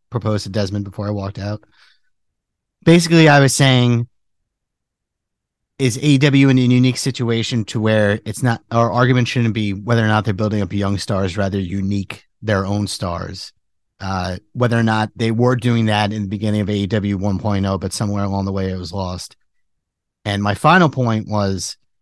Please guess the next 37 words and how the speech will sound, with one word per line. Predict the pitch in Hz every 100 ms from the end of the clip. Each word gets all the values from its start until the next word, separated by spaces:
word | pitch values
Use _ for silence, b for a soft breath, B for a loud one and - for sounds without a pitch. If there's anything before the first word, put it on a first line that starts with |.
| _ _ -
are | 120
the | 117
fans | - 139 139 -
to |
blame | 113 120 117 117
for | 104 - 107
wanting | 107 104 107
to | -
hit | 98 107 -
the | 101 95 101
nostalgia | 98 - 101 98 104
balloon | 95 101 92 90 95 _ _ _ _ _ _ _ _ -
time | 120 110
and | 101
time | 110 101
again | 90 98 90 90 - _ _
to | -
where | 101 101 95 92 -
we | 107
don't | 107 107
really | 101 101
necessarily | 98 - 110 104
have | 87 98
the | 90
patience | - 95 - 90 -
to | - 92 87 90 98 _ _ _
wait | 104 104 104
on | 98
these | 98 95
guys | 107 95 92
to | 87
get | 95
up | 90
to | 92
a |
certain | 90 95 87 87
level? | 95 -